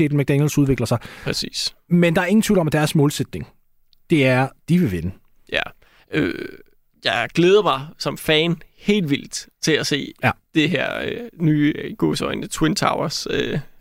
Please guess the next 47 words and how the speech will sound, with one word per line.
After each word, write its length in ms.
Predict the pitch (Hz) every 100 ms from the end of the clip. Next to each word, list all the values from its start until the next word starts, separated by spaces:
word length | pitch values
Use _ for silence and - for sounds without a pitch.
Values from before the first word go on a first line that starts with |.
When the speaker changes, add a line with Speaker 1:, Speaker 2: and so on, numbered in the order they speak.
| - - - - -
Speaker 2:
med, 160 | - 151
med 180 | 156 147
to 240 | 156 151
så 160 | - 147
store, 440 | - 143 135 139 - 127
Speaker 1:
Du 60 |
må 100 | 120
Speaker 2:
øh, 60 | 113
Speaker 1:
godt 200 | 117 113
kalde 180 | - 120
Speaker 2:
spillere. 140 | 113
Speaker 1:
det 60 | 107
et 40 |
eksperiment. 600 | - - 104 87 87 - - _ -
Speaker 2:
Øh, 340 | 160 143 131
ja, 160 | 147 151 -
fordi 240 | - 143 139
det 180 | 151
er 60 | 139
virkelig 540 | 196 175 156 147 135
et 60 | 147
eksperiment. 880 | 139 - - 127 139 135 139 - - -
Øh, 200 | 147 127
og, 240 | - 143 -
og 240 | 147 120
ligesom, 380 | 170 170 165 139
øh, 180 | 127 135
mange 240 | 160 180
eksperimenter, 640 | 165 - 147 143 135 143
jamen, 220 | 127 - -
så 140 | 160
kan 120 | -
det 80 | 143
gå 160 | - 135
den 120 | 147
ene 240 | 143 143
eller 200 | 127 - - - -
gå 140 | 143
den 160 | - 139
anden 220 | 196 220
vej. 260 | - - 185 _ 117
Speaker 1:
Ja. 100 | 87 - - -
Speaker 2:
Øhm, 500 | 147 139 131 135 143 _ _ _ _
jeg 200 | - -
tror 240 | - 175 160
ikke 160 | 175 -
personligt 720 | 160 - 175 175 160 - -